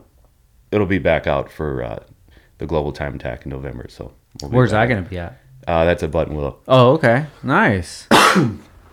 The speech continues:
Speaker 1: So it's like the super lap battle that Super Street did, and then, you know, when they kinda went under, that I think, uh, Jason Deinhardt took over and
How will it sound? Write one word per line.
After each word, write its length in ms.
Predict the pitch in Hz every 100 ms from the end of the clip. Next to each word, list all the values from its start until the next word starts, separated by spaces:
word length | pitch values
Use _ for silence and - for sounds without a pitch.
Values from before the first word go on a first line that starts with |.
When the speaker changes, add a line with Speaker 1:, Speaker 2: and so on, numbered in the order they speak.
| _ - -
Speaker 1:
So 180 | 110
it's 120 | 101 101
like 180 | 90
the 240 | - 82 76 -
super 320 | - - 110
lap 360 | 104 104 95 - - -
battle 340 | 90 90 90
that 300 | 85 80 -
Super 280 | - 107 90
Street 300 | - 82 78
did, 240 | 82 80
and 140 | 78 78
then, 320 | 78 78 78
you 100 | 82
know, 160 | 80 78
when 100 | 76
they 160 | 76 76
kinda 280 | - 78
went 160 | 76 78
under, 300 | 73 73 73
that 340 | 71 69 - -
I 100 | 69
think, 280 | 67 71 69
uh, 160 | 67
Jason 460 | 65 - 78 73 69
Deinhardt 440 | 76 73 73 69
took 180 | 71 69
over 300 | 73 69 69
and 180 | 64